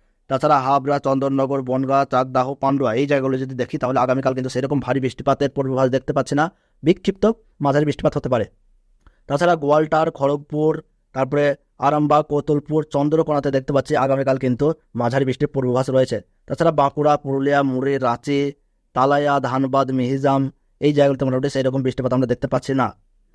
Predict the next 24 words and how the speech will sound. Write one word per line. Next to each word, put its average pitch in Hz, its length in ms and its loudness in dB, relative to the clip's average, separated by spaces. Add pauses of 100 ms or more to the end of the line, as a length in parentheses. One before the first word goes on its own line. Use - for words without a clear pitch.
(240)
তাছাড়া 156 280 2
আমরা 156 120 2
যদি 156 120 0
একটু 156 160 -2
মালদাহ, 143 680 0 (420)
মহাদেবপুর, 139 600 0
বালুরঘাট, 135 640 2
দিনাজপুর, 135 760 -2 (1300)
করণদিঘি, 143 560 2
কিষানগঞ্জ, 139 680 0
পঞ্চগড়, 135 460 0
শিলিগুড়ি, 135 640 -2 (220)
কোচবিহার, 143 460 2
আলিপুরদুয়ার, 135 520 0
শ্রীরামপুর, 139 760 -2 (360)
তাছাড়া 143 300 2
আমরা 143 160 2
এখানে 139 180 -2
যদি 139 120 -2
লক্ষ্য 139 240 0
করি 139 160 0
ধূপগুড়ি, 139 520 -2 (440)
জলপাইগুড়ি, 143 560 2
শিলিগুড়ি, 143 600 -2